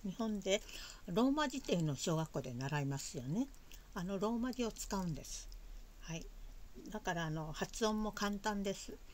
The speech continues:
あの、エスペラントの母音ね、と日本語の母音は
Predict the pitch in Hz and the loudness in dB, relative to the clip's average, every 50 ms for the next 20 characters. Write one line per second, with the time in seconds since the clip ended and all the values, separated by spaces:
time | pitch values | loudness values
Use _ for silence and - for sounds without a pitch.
0 | - - - - - - - 180 175 175 175 175 170 - - - - - 202 - | -14 -14 -14 -14 -10 -6 -4 -2 -2 -2 -4 -4 -6 -8 -12 -14 -6 -4 -4 -4
1 | - - - 262 277 277 254 240 - 170 165 151 143 151 165 165 170 165 170 175 | -2 2 4 4 6 6 4 4 4 4 4 4 6 6 8 8 8 6 4 4
2 | 170 156 160 190 247 320 - - - - - - - - - - - 196 196 180 | 4 4 4 4 2 2 0 -8 -16 -16 -16 -14 -14 -14 -2 4 4 4 4 4
3 | 190 190 214 226 226 226 220 214 208 170 185 190 190 190 190 180 175 175 | 2 4 2 2 2 2 2 2 4 6 6 4 6 2 0 0 0 -2